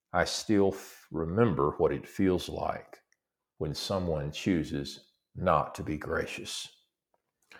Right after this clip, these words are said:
Today, if you decide to be gracious, you will have made an important decision about your day. I love this text Colossians four three, "Let your conversation be gracious and attractive,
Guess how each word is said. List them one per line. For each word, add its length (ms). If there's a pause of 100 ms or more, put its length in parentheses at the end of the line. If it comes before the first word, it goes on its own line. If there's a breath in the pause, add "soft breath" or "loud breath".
(440 loud breath)
Today, 440
if 140
you 120
decide 460
to 60
be 140
gracious, 640
you 100
will 380
have 120
made 280
an 180
important 600
decision 760 (120)
about 320
your 140
day. 420 (1500)
I 80
love 300
this 200
text 520 (220)
Colossians 540
four 320
three, 440
"Let 300
your 140
conversation 1080
be 140
gracious 1040
and 100
attractive, 880